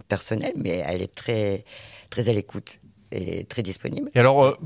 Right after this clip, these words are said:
Speaker 2: votre, ce club T H, vous, vous avez dit un petit peu ce qui vous apportait, mais en quoi concrètement il consiste ? Parce que vous pouvez nous rappeler que vous avez, euh, des rendez-vous, euh, régulièrement, tous les mois,
Speaker 1: Oui,
Speaker 2: des
Speaker 1: on
Speaker 2: fois
Speaker 1: fait
Speaker 2: des événements auxquels vous participez.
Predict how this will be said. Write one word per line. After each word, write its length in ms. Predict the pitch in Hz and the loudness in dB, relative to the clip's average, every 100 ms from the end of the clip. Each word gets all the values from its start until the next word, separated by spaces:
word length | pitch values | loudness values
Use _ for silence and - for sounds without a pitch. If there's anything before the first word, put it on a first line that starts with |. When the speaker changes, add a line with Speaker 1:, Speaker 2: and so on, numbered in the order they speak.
| 147 - | -8 -2
Speaker 2:
votre, 360 | 120 131 - | 4 4 4
ce 140 | - 147 | 2 4
club 340 | - 196 185 | 6 4 6
T 120 | - | 6
H, 260 | 147 175 160 | 8 8 4
vous, 360 | 117 139 170 139 | 2 4 4 4
vous 100 | 110 | 6
avez 140 | 110 | 6
dit 100 | 107 | 6
un 60 | 113 | 4
petit 120 | - | 4
peu 140 | - 120 | 4 4
ce 80 | |
qui 100 | - | 4
vous 140 | 113 113 | 4 6
apportait, 480 | 110 156 - 190 202 | 6 4 6 6 8
mais 220 | 151 143 | 6 6
en 100 | 117 | 2
quoi 180 | - 185 | 6 6
concrètement 440 | 185 151 156 147 165 | 6 4 4 6 4
il 80 | |
consiste ? 340 | 151 160 147 117 | 6 4 2 -2
Parce 100 | 110 | -2
que 80 | 127 | 2
vous 60 | |
pouvez 120 | 131 | 6
nous 100 | 135 | 8
rappeler 360 | 123 127 147 143 | 8 6 6 4
que 100 | - | 4
vous 100 | 110 | 2
avez, 220 | 107 117 | 6 6
euh, 140 | 110 101 | 6 6
des 160 | 104 | 6
rendez-vous, 800 | 101 113 113 117 110 120 131 127 | 6 6 6 6 6 4 4 4
euh, 280 | 113 110 110 | 6 6 6
régulièrement, 720 | 107 110 110 120 127 143 151 156 | 4 4 6 6 6 6 4 2
tous 180 | - | 2
les 120 | 127 127 | 4 6
mois, 340 | 139 151 160 | 6 6 6
Speaker 1:
Oui, 60 | 156 | 6
Speaker 2:
des 80 | 123 | 4
Speaker 1:
on 40 | |
Speaker 2:
fois 160 | - 127 | 4 6
Speaker 1:
fait 40 | |
Speaker 2:
des 160 | 120 117 | 6 6
événements 360 | 123 147 160 | 6 6 4
auxquels 160 | 151 120 | 4 2
vous 100 | 113 | 2
participez. 760 | - - 127 151 98 175 185 | 2 0 -2 2 4 6 4